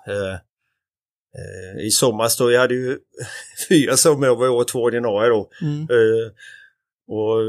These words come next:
Speaker 1: vi har väl gått på knäna, jävlar vad alla har jobbat, verkligen.
Speaker 2: Alla har varit så, ja.
Speaker 1: Ja, varit så.
Speaker 2: Men
Speaker 1: Vi
Speaker 2: vad har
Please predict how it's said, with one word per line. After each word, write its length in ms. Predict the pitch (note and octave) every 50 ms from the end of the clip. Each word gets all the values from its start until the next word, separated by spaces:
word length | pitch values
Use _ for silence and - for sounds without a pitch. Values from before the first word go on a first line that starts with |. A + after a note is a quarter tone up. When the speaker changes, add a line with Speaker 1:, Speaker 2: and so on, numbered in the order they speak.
| A2
Speaker 1:
vi 100 | A2 A2+
har 100 | A2+ A2+ A#2+
väl 160 | A#2+ A2+ A2+
gått 200 | - A2 G#2+ -
på 80 | - G#2+
knäna, 520 | - A#2 G#2 F2+ F2+ G2+ A2 A2+ A2+ A2+
jävlar 280 | A#2 A#2+ A2+ G2+ G#2 G#2+
vad 140 | A2 G#2+
alla 160 | G#2 F#2 F#2 F#2+
har 80 | G2
jobbat, 380 | G2 G2 F#2 E2 E2 D#2+ - -
verkligen. 360 | G2+ F#2 - - - F#2 G2+
Speaker 2:
Alla 200 | G#2 C#3+ C#3+ D3
har 40 | D3 C#3+
varit 140 | D3+ D#3+
så, 100 | D#3 -
ja. 60 | D3 C3
Speaker 1:
Ja, 300 | B2 G2+ F#2+ F#2 F2+ E2+
varit 200 | D#2+ E2 - -
så. 100 | - G#2 F#2+ F#2 F#2+ G2+
Speaker 2:
Men 100 | - F3+
Speaker 1:
Vi 40 | F#3
Speaker 2:
vad 80 | F#3+ E3+
har 80 | E3